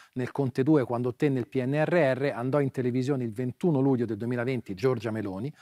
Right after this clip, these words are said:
la sette in onda, e fece i complimenti a Conte dicendo: "Effettivamente Conte è tornato dall'Europa in piedi, ha fatto fare una bella figura all'Italia". Quindi quando vuole anche Giorgia Meloni era, è e sarà onesta intellettualmente.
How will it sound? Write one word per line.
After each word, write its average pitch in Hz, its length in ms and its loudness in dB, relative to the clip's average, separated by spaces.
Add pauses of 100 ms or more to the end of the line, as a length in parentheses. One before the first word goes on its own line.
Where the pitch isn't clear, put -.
(120)
la 123 160 2
sette 143 380 -2
in 151 100 2
onda, 117 340 -2 (180)
e 190 120 0
fece - 260 0
i 135 40 -4
complimenti 123 440 -2
a 156 60 0
Conte 117 300 -4
dicendo: 127 380 -4
"Effettivamente 127 640 -4
Conte 101 440 -4 (200)
è 208 120 0
tornato 165 420 2
dall'Europa 147 640 2
in 208 160 4
piedi, 117 300 0
ha 139 40 0
fatto 117 240 -4
fare 120 180 -2
una 117 120 -2
bella 110 180 -2
figura 107 300 -4
all'Italia". 98 420 -8
Quindi 131 260 0 (220)
quando 165 380 4
vuole 175 240 6
anche 151 160 0
Giorgia 135 320 2
Meloni 151 420 0
era, 160 460 4
è 151 260 0
e 135 80 -2
sarà 135 300 2
onesta 127 320 -2
intellettualmente. 104 840 -6